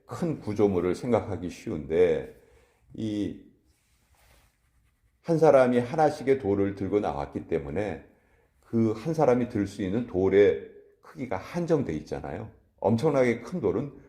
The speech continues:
옮기지 못하겠죠. 그러니까 뭐 기껏 해봐야 한 농구공 정도 되는 그 정도의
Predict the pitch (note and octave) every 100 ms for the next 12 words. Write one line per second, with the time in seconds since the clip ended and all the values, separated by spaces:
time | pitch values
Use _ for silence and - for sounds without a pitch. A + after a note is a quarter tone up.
0 | _ - G#2 F#2 G#2 G2+ - F2+ - C#2+
1 | - C#2+ - _ - - G#2+ A2 G2 B2
2 | F2+ C#3+ - - _ _ - G#2 G#2+ B2
3 | A#2+ A#2+ F#2+ G2+ A#2 C#3 - _ - F#2
4 | A2+ A2 G2+ G#2 G2 F2+ E2 D#2+ E2+ E2
5 | E2 D2+ A2+ F3+ - _ - G2+ F#2+ F2+
6 | E2+ F2 A#2+ A#2+